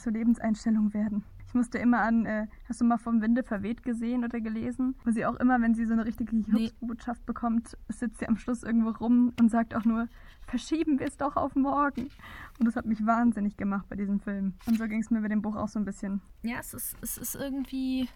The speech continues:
Speaker 2: es ist schon traurig, weil es natürlich sich schon lohnt, wenn man Dinge umsetzen will, dass man dann auch aktiv wird. Und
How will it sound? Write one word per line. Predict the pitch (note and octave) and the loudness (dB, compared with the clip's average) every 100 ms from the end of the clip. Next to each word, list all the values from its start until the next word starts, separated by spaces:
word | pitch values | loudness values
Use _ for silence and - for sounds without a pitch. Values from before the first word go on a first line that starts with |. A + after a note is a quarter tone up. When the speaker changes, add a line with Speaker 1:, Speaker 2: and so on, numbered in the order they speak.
| - | -8
Speaker 2:
es | - A#3 | -6 -4
ist | A#3 - | -4 -2
schon | A#3+ A3+ A3+ A3 A3 - | 2 4 4 4 2 0
traurig, | - A#3+ A#3 F3+ F#3 - | 0 2 2 0 -4 -2
weil | F#3+ F#3+ | 0 0
es | G3+ - | 0 0
natürlich | G#3 - A3+ A3+ G#3 | -2 0 -2 -2 -4
sich | G#3+ - | -6 -4
schon | A#3 A#3 | 0 2
lohnt, | A3 A3+ A#3+ A3+ | 2 2 2 2
wenn | A3+ | 2
man | G#3+ G#3 | 2 2
Dinge | G#3+ G#3 | 4 2
umsetzen | - A#3+ A3+ G#3 - G#3+ | 4 2 2 -2 0 0
will, | G3+ A3 B3+ - - | 2 -2 -4 -8 -10
dass | G#3 | 0
man | G#3+ G#3 | 4 6
dann | G3+ - | 4 2
auch | G3 | 0
aktiv | - - - - A#3+ - D#3+ | -2 -6 -4 -2 -2 -2 -4
wird. | D3+ D3+ - - | -4 -4 -6 -8
Und | - F3+ F3 - | -2 0 0 -2